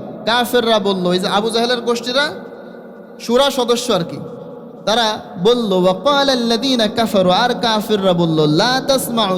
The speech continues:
তোমরা শ্রবণ করো না, لهذا القرآن، এই কোরআন, والغوا فيه، যেখানে এটার প্রচার করা হয়, যেখানে এটা বলা হয়, যেখানে এটা দাওয়াত দেওয়া হয়, والغوا فيه، বাধা প্রদান করো। কেন বাধা,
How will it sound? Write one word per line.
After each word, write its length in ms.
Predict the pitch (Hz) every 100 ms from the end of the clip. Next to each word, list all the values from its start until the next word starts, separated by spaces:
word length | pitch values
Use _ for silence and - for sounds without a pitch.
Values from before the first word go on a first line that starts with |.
| 180
তোমরা 260 | 226 214
শ্রবণ 440 | 208 208 214 214 202
করো 260 | 196 185
না, 160 | 175 147
لهذا 500 | 170 175 220 233 220
القرآن، 920 | 208 190 196 190 208 196 151 - -
এই 100 | 226
কোরআন, 360 | 240 180 127 101 - - - - - - - - - - 165
والغوا 580 | 233 262 254 254 269 254 302
فيه، 420 | 320 262 220 156 - - - - - 165
যেখানে 380 | 220 269 269
এটার 200 | 247 262
প্রচার 380 | 254 226 233 240
করা 220 | 247 240
হয়, 140 | 247 247
যেখানে 340 | 214 220 214
এটা 160 | 214 202
বলা 240 | 190 202
হয়, 280 | 220 233 247 - - - -
যেখানে 300 | 180 202 196
এটা 140 | 196
দাওয়াত 320 | 170 175 190
দেওয়া 240 | 185 220 214
হয়, 240 | 226 247 - 185
والغوا 460 | 208 196 208 220 202
فيه، 200 | 190 180
বাধা 320 | 156 156 175
প্রদান 400 | 175 165 160 151
করো। 320 | 139 143 135 - - - - - -
কেন 180 | 165 202
বাধা, 240 | 214 214